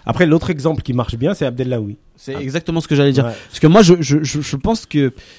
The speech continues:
Speaker 2: il est important aussi de faire une distinction entre un Ghezal, euh, qui, quoi qu'il arrive, sera très bien payé, peu importe son, son choix, puisqu'il est libre à ce moment-là et tout, et Abdellaoui qui fait le ch-, qui fait un choix, euh, très compliqué, qui va à Sion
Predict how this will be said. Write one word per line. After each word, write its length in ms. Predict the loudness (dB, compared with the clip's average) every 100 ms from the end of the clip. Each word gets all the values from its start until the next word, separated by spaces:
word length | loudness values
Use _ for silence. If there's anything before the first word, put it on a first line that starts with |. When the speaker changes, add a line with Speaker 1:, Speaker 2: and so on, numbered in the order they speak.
| -10
Speaker 2:
il 80 | -2
est 40 |
important 280 | 0 0 0
aussi 160 | -2 -2
de 60 |
faire 160 | -4 -2
une 100 | -2
distinction 580 | -8 -6 -6 -6 -8 -8
entre 240 | -10 -10
un 280 | -8 -8 -10 -12 -4
Ghezal, 480 | 0 2 2 2 -2 _ _ _ -12
euh, 840 | -6 -4 -4 -6 -8 -8 -8 -8 -10 -12
qui, 200 | -16 -12
quoi 160 | -2 -2
qu'il 200 | 0 -4
arrive, 180 | -4 -6
sera 200 | -10 -10
très 140 | -8
bien 120 | -8
payé, 260 | -6 -6 -8 _ _ _ _
peu 80 | -8
importe 240 | -8 -8 -12
son, 280 | -16 -18 -18
son 180 | -18 -12
choix, 240 | -8 -8
puisqu'il 260 | -10 -16 -10
est 40 |
libre 260 | -4 -4 -4
à 40 |
ce 80 | -10 -10
moment-là 280 | -10 -10
et 60 | -10
tout, 160 | -12 -18 _ -20 -18
et 100 | -8 -6
Abdellaoui 580 | -4 -2 0 0 -2
qui 160 | -6 -12
fait 100 | -10
le 40 |
ch-, 140 | -12 -16
qui 100 | -20
fait 80 | -20
un 80 | -16
choix, 320 | -10 -8 -8
euh, 80 | -10 -18 _ _ _ -6
très 160 | -4
compliqué, 560 | -4 -6 -6 -2 -2 -2 _ _
qui 120 | -10 -2
va 120 | -2
à 60 | -2
Sion 380 | -2 2 0